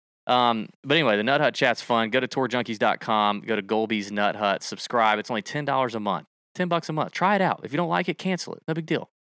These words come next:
Uh, or ninety dollars a year to subscribe to the Nut Hut. And you're gonna have a community.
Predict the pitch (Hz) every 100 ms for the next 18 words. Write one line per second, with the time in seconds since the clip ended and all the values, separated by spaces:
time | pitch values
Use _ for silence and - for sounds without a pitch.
0 | _ _ _ _ - 110 - 143 143 147
1 | 151 143 131 131 123 - - 107 101 127
2 | 104 95 98 _ _ _ - 117 - 107
3 | - 107 107 107 107 107 107 - 113 -
4 | 117 120 113 107 - 110 139 139 135 131